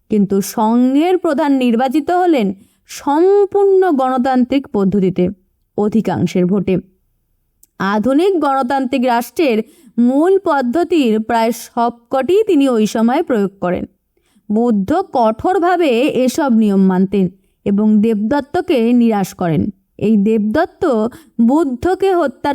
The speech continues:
চেষ্টা করেন তিন তিনবার, কিন্তু ব্যর্থ হন। আশি বছর বয়সে বুদ্ধ রাজগৃহ ছেড়ে উত্তরে যান।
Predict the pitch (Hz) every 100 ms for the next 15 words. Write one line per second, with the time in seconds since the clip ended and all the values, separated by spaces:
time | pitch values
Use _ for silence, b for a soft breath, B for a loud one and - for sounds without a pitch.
0 | 269 269 247 - 302 339 302 254 277 -
1 | - 320 311 277 240 208 185 165 - _
2 | _ _ 247 247 240 453 311 202 - 233
3 | 214 190 175 - _ _ _ - 220 240
4 | - 427 453 466 466 415 415 403 330 240
5 | 240 247 233 240 208 269 240 220 220 208
6 | 247 294 330 - 320 330 220 - - 233
7 | - - 190 190 185